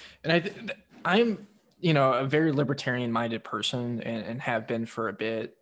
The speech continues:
uh, especially when I learned about economics. I think, like, um,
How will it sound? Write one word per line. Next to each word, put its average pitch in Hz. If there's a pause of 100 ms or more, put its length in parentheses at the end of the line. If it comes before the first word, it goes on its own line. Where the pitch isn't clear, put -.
uh, 113
especially 170
when 135
I 117
learned 117
about 110
economics. 107
I 131
think, 117
like, 117 (540)
um, 113